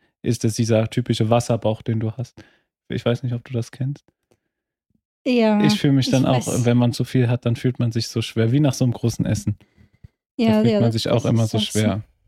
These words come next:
Speaker 1: Ja, ähm, ich habe auch was Interessantes mitgebracht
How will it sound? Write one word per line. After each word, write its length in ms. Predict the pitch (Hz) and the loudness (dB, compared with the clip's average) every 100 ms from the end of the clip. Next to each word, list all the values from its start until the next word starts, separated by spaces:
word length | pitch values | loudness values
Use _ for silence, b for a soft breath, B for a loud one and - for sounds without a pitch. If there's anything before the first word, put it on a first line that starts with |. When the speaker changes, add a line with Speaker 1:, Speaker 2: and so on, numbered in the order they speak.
| _ _ _ _ _ b b b b _ _ | _ _ _ _ _ b b b b _ _
Speaker 1:
Ja, 460 | - 120 101 98 104 _ - | -6 -2 0 -2 -6 _ -2
ähm, 300 | 120 123 - _ _ _ _ _ - _ | 0 2 -2 _ _ _ _ _ -20 _
ich 180 | 170 190 | -4 0
habe 160 | 180 185 | 2 2
auch 120 | - | 2
was 160 | 123 | 0
Interessantes 500 | 117 107 - 117 113 | 0 -4 -2 -4 -2
mitgebracht 640 | - 113 107 117 151 - | -6 -6 -6 -4 -6 -8